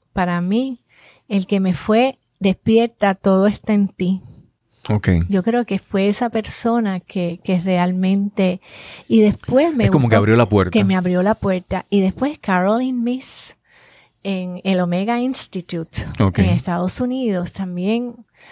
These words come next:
Speaker 1: eh, me abrió mucho, me abrió muchos caminos, ya un poquito, eh, profundo, no religioso, sino más
Speaker 2: Sí.
Speaker 1: en el,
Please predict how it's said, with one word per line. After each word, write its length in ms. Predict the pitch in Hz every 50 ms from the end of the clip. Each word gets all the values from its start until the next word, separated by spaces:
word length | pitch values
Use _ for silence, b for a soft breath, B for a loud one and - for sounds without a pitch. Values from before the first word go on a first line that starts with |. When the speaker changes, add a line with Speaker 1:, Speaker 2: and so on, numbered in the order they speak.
| B B B B B B B _ _ -
Speaker 1:
eh, 340 | 196 190 180 175 175 - -
me 200 | 190 196 196 185
abrió 260 | 175 170 175 175 180
mucho, 560 | 185 185 196 196 - - 202 190 180 180 190 -
me 140 | 202 196 190 180
abrió 260 | 175 180 175 175 180
muchos 500 | 185 196 214 226 - - - 220 208 190
caminos, 840 | _ - 214 196 185 185 190 196 190 175 170 170 170 - - - - 190 - -
ya 200 | 190 175 190 185
un 80 | 190
poquito, 460 | 185 - 226 - 254 240 240 220 202 - _ _ _ _ _ -
eh, 460 | 202 190 180 175 170 175 170 160 - - _ _ _ _ _ _ _ _ _ _ _ _ _ _ _ -
profundo, 960 | - 202 196 175 - - - 262 269 262 240 214 190 180 180 180 180 165 - _ _ _ _ -
no 220 | 202 208 208 220
religioso, 540 | 208 254 262 254 247 247 269 262 - 233 208
sino 340 | - - 202 180 180 175 175
más 360 | 175 185 190 202 240 269 -
Speaker 2:
Sí. 180 | - 226 233 185
Speaker 1:
en 160 | 202 214 196
el, 160 | 190 185 170